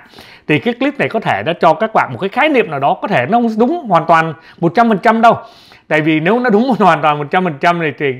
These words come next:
chúng ta trở thành triệu phú hết rồi, đúng không? Chúng ta trở thành tỷ phú hết rồi. Thôi giờ chúng ta tiếp tục theo cái clip. Cái treasury rate, treasury rate có nghĩa là tiền, à, gửi tiền vào, à, bộ ngân khố của Hoa Kỳ lúc này đây, một năm là khoảng năm chấm bốn phần trăm,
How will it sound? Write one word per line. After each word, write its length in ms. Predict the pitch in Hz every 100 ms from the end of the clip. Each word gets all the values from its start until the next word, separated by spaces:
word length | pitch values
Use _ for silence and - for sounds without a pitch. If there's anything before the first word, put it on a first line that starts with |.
| -
chúng 160 | 208 226
ta 140 | 170
trở 180 | 160 127
thành 180 | 127 117
triệu 120 | 180 151
phú 180 | 196 247
hết 120 | 269
rồi, 160 | 190 151
đúng 140 | 220
không? 140 | 196 - - - _
Chúng 180 | 202 226
ta 120 | 160
trở 120 | 156
thành 160 | 139 127
tỷ 160 | 120
phú 200 | 113 220
hết 120 | 262
rồi. 180 | 202 135 - _ _ _ _ _
Thôi 200 | 202 214 190
giờ 180 | 160 151
chúng 100 | 233
ta 100 | 226
tiếp 220 | - 208 -
tục 100 | -
theo 120 | 202
cái 100 | 262
clip. 220 | 262 320 330 _ - - _
Cái 120 | 294 294
treasury 440 | 302 - 254 226 214
rate, 200 | 269 285 - _
treasury 340 | 294 285 240 202
rate 220 | 233 262
có 60 | 269
nghĩa 140 | 269
là 140 | 269 175
tiền, 540 | - - 175 147 135 -
à, 240 | - 127 123
gửi 220 | 127 120 -
tiền 220 | 165 135
vào, 140 | 131 127 -
à, 220 | 120 107 107 _ - - _
bộ 160 | 151 151
ngân 160 | 196
khố 220 | 185 202
của 80 | 262
Hoa 80 | 208 -
Kỳ 140 | 147
lúc 140 | 156 233
này 120 | 156
đây, 220 | 170 165 - - - -
một 240 | 170 170
năm 220 | 190 214
là 160 | 190 127 -
khoảng 260 | 107 117
năm 160 | 160 165
chấm 180 | 196 180
bốn 180 | 214
phần 120 | 220 135
trăm, 200 | 165